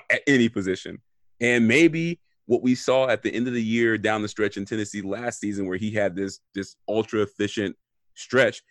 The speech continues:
maybe that's who he really is with, like you said, a good coordinator and play caller that plays to his strengths.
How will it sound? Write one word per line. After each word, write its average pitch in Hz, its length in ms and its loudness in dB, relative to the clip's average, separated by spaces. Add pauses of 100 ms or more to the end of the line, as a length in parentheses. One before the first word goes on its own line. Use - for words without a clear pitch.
(240)
maybe 175 220 2
that's 180 220 -2
who 190 140 -6
he 165 140 -4
really 139 360 0
is 143 260 -2 (140)
with, 110 260 0 (100)
like 107 180 -4
you 113 80 -4
said, 131 340 0 (500)
a 101 120 0
good 107 420 2 (480)
coordinator 113 540 2
and 95 100 -4
play 117 220 -2
caller 95 300 0
that 92 140 -4
plays 82 300 -8
to 92 120 -6
his 90 100 -6
strengths. - 480 -12